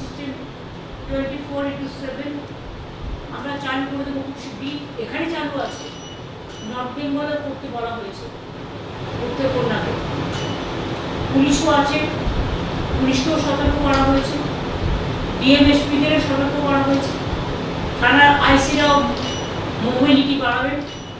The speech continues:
ভিজিলেন্স থাকবে, বিডিওরাও। এখন সমস্ত ছুটি বাতিল করা হয়েছে এবং আমাদের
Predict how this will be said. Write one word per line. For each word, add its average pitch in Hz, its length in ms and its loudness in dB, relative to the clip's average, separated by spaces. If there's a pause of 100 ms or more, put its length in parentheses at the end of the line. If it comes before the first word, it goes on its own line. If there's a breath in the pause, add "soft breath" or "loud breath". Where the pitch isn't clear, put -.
(520)
ভিজিলেন্স 269 440 -2 (100)
থাকবে, 269 280 -6 (1800)
বিডিওরাও। 285 580 0 (1800)
এখন 311 180 -2 (120)
সমস্ত 277 280 -2 (140)
ছুটি 277 280 -6
বাতিল 262 360 -2
করা 269 160 -4 (100)
হয়েছে 269 280 -6 (3250)
এবং 269 180 0 (200)
আমাদের 277 260 -2